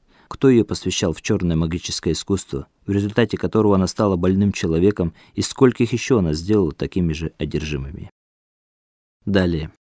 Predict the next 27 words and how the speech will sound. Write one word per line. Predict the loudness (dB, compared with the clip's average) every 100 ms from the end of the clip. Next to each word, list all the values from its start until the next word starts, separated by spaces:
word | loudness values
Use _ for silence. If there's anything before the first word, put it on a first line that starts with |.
| -2
Кроме | 4 6 6
обычного | 4 2 0 0
духовенства | 4 6 6 4 2
и |
его | 2
светских | 2 0 -2 -4 -4
сотрудников, | 0 2 2 0 -2 -6 -8 _ _ _
и | 0
это | 2 4
намного | 4 4 4
важнее, | 4 2 2 0 0
существует | 0 -2 -2 2 2 4
разветвленная | 2 0 4 4 4 2
сеть | 2 0 2
ордена | 2 4 2 4
иезуитов, | 2 4 2 2 -2 -6 _
тайного | 0 2 4 2
общества | 2 -2 -2 -4 -2
жесточайшей | -2 -2 0 2 0 0
железной | 0 4 4 4 0
дисциплины, | -2 -4 -4 2 2 2 0 _ -20 _
подчинявшегося | -2 0 2 2 2 0 0 2
только | 2 2
своему | 0 2 2 2
генералу | 2 2 2 2
в | 0
Риме. | 0 -2 -4